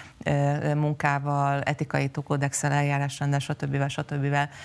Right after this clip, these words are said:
körbe tudjuk bástyázni ezeket a helyzeteket, akkor ott ezt meg lehet tenni, de, ö, én magam sem, ö, olvastam, és én magam sem tudom ezeknek a részleteit.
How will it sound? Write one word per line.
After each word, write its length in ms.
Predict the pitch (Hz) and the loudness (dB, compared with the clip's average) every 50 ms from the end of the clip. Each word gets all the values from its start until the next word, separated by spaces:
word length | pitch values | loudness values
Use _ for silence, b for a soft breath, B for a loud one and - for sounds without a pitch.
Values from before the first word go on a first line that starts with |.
| B B B - | B B B 2
körbe 260 | - 214 156 151 147 | 2 4 4 4 2
tudjuk 280 | 139 151 147 135 147 143 | 2 0 0 0 0 4
bástyázni 680 | 143 151 147 147 - - - 147 147 147 139 147 143 | 4 4 4 4 0 0 0 0 0 0 0 0 0
ezeket 380 | 143 139 147 143 - 151 - | 0 0 -2 -2 -4 -4 -2
a 40 | - | 0
helyzeteket, 720 | 147 147 156 151 - 165 - 175 156 - 170 170 165 - - | 0 2 2 0 -2 -2 -2 -2 0 2 2 2 0 -2 0
akkor 300 | - 156 135 - - 147 | 0 0 0 2 -2 -2
ott 160 | 143 135 - | -2 0 0
ezt 180 | 147 135 - - | -2 -2 -2 -2
meg 160 | 156 147 - | -2 -2 0
lehet 260 | 156 156 156 160 160 | 0 0 2 0 -2
tenni, 460 | - - 165 170 170 175 180 180 180 180 B B B B B B B | 0 -2 0 0 2 2 2 2 0 -2 B B B B B B B
de, 560 | B - 147 143 147 143 143 143 143 143 147 147 160 | B 0 4 4 4 6 6 6 6 4 2 0 -2
ö, 320 | - 156 147 147 143 143 143 | 0 0 2 2 2 2 0
én 360 | 147 - - 156 151 151 151 | 0 0 2 2 2 4 4
magam 380 | 151 151 147 143 143 139 143 | 4 4 4 4 4 2 2
sem, 420 | 143 - - 147 143 143 143 143 147 143 | 0 -2 0 0 0 2 2 0 0 2
ö, 260 | 147 143 143 143 143 | 2 2 2 2 0
olvastam, 580 | - - 151 147 143 143 139 135 - - 143 | 0 0 0 2 2 0 -2 -2 -2 0 0
és 120 | 139 131 - | 0 0 0
én 140 | 143 147 147 | -2 0 2
magam 380 | 151 151 151 143 143 139 143 | 2 2 4 4 4 2 2
sem 280 | 135 - - 147 139 143 | 0 -2 -4 -2 -2 -2
tudom 320 | - 151 143 147 139 135 | -2 -2 -2 0 0 0
ezeknek 480 | - - 135 - 143 139 - 139 139 - | 0 0 0 -2 -2 -2 -2 -4 -2 -2
a 40 | 143 | -2
részleteit. 760 | 135 143 151 - - 170 170 - 180 175 185 190 185 185 | -2 0 -2 -2 -2 -4 -2 0 0 0 2 0 -2 -4